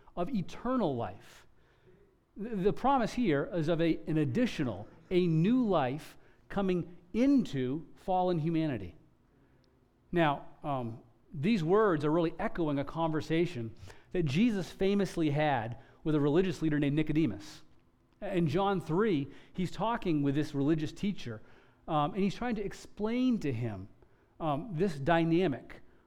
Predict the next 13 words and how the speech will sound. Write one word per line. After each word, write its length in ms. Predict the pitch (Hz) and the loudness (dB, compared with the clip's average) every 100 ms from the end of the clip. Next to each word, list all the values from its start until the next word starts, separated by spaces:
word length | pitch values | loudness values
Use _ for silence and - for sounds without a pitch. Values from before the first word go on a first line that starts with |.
| - | -6
of 180 | 147 123 | -4 0
what 240 | 170 240 | -2 -2
can 140 | 214 | -4
happen 580 | 170 127 190 202 160 120 - - | -4 -2 -2 -2 -2 -4 -8 -14
to 80 | - | -8
humanity 720 | 147 165 151 160 160 110 101 - - | -6 0 2 4 2 0 -6 -10 -12
who 120 | - | -2
has 100 | 156 | 0
become 240 | 135 151 156 | 0 0 -2
connected 480 | - 151 165 160 131 | -2 -2 -2 -2 -4
with 100 | 123 | -4
Jesus 340 | 135 127 123 | -6 -8 -10
Christ. 520 | - 139 110 - - | -6 -6 -6 -10 -20